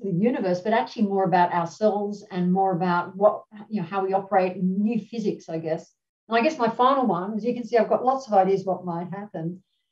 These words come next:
is we still don't know how the brain works. You know, it's, our brains are amazing things that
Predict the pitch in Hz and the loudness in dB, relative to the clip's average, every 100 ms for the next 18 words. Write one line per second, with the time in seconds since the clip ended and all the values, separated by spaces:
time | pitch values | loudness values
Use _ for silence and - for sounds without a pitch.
0 | _ 233 311 403 - 370 339 262 220 202 | _ 0 4 4 2 2 4 4 4 0
1 | 180 165 165 208 302 269 165 165 - - | 0 -6 -6 -6 -4 -6 -6 -8 -18 -20
2 | _ 269 240 269 349 320 - _ _ 311 | _ -6 -2 0 -2 -6 -14 _ _ -2
3 | 320 269 277 285 262 214 202 233 294 320 | 0 0 0 -2 -2 0 2 2 2 -2
4 | 233 185 254 262 175 180 233 226 | -4 -8 -10 -8 -10 0 0 0